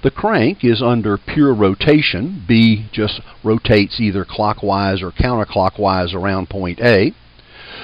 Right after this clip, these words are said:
S-, the slider moves left, can only move left and right, so it is in pure translation.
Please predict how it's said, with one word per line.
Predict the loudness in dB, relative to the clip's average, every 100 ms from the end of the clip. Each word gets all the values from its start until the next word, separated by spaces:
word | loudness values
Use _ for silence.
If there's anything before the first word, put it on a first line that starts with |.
| -14
S-, | -12 -2
the | -2
slider | 0 0 0 0 -2 -2
moves | 0 2 0 2
left, | 2 2 -2
can | 0
only | 2 4 4
move | 2 2
left | 4 4 4 -2
and | 0
right, | 2 2 0
so | 0 2 4
it | 6
is | 6 4 2
in | -2 -4
pure | -2 0 0
translation. | -2 -4 -2 -2 2 2 2 0 -4 -6